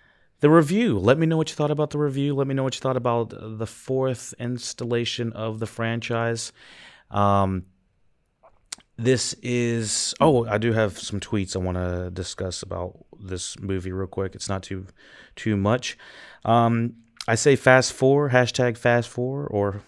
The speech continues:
hashtag fast four, uh, with the number. This is when the names start to get confusing.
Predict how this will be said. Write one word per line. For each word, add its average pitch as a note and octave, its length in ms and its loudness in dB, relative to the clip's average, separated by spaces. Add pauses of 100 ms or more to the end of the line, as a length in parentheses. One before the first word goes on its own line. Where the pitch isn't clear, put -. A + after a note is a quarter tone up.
hashtag G2 480 -6
fast F2 340 -6
four, F#2 360 -8 (540)
uh, F#2 240 -8
with F#2+ 140 -4
the F#2 80 0
number. F2 340 -2 (360)
This - 240 4
is G2 200 2
when G#2+ 220 4
the G2 80 2
names G2+ 640 0
start A2 340 0
to A2 60 -6
get A2 220 -4
confusing. A2 580 -4